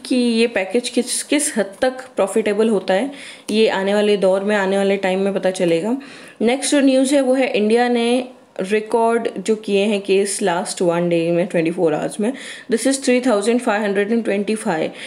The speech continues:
तो देखिए, continuously cases जो है बढ़ते चले जा रहे हैं, सेवेंटी सेवन thousand plus cases जा चुके हैं। तो अपने आप में बहुत बड़ी बात है कि हम lockdown के phase में भी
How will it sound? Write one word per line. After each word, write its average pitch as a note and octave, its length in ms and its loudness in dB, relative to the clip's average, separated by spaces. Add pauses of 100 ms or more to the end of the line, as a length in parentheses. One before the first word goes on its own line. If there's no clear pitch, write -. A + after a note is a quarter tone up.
(240)
तो C#4+ 80 2
देखिए, B3+ 400 0
continuously A#3 880 2
cases G#3+ 440 2
जो G#3 100 0
है G3+ 160 -2
बढ़ते F#3 360 0
चले G3+ 220 0
जा F#3+ 160 2
रहे G3+ 120 0
हैं, A#3 80 0
सेवेंटी G3+ 440 0
सेवन G#3 340 0
thousand G3+ 380 0
plus G#3+ 380 -2
cases F#3+ 340 -2
जा D#3+ 160 0
चुके C3 260 -6
हैं। F#2+ 240 -6 (380)
तो C4 60 4
अपने B3 340 0
आप B3 200 0
में B3 180 2
बहुत A3+ 200 0
बड़ी G#3 260 0
बात G3 280 0
है G#3+ 100 2
कि A3+ 180 -2
हम A3 220 0
lockdown G3 460 2
के G#3+ 140 0
phase G3+ 340 0
में F#3+ 300 -2
भी A#3 320 2